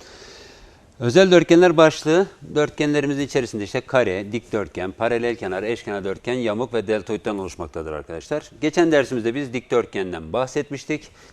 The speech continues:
Dikdörtgenin özellikleri ve sorularını çözmüştük arkadaşlar. Bugünkü dersimizde ise kareyi ve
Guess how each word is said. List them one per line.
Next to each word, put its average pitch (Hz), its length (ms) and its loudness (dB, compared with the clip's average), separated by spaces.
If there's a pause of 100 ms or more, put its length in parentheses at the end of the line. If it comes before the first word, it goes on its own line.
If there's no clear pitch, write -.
Dikdörtgenin 123 600 0
özellikleri 135 600 -2
ve 135 80 -2
sorularını 120 640 -2 (840)
çözmüştük 120 520 2
arkadaşlar. 85 580 -6 (180)
Bugünkü 151 400 -2
dersimizde 107 480 2
ise 156 320 0 (320)
kareyi 131 460 0 (480)
ve 127 200 2